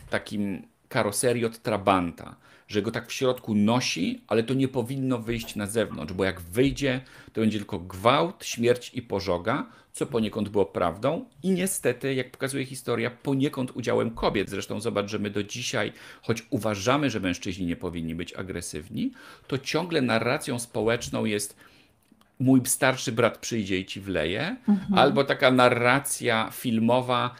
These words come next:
Speaker 1: że był żołnierzem w Wietnamie, niczym się już nie zajmował i postanowił mieć owce, które tam wypasał,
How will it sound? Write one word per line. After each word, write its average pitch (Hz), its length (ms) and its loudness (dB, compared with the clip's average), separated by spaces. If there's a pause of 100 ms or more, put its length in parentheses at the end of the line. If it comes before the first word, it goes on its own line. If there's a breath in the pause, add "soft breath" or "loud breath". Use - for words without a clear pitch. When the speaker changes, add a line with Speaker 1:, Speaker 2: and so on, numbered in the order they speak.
(120 loud breath)
Speaker 1:
że 104 160 0
był 135 300 4
żołnierzem 113 560 2
w 90 120 -10
Wietnamie, 113 760 0 (220 loud breath)
niczym 113 400 2
się 113 140 -4
już 107 220 -4
nie 98 120 -2
zajmował 101 640 2
i - 100 -10
postanowił 101 640 -2
mieć 78 320 -4
owce, 170 600 2 (420 soft breath)
które 147 340 0
tam 143 260 2
wypasał, 170 680 -2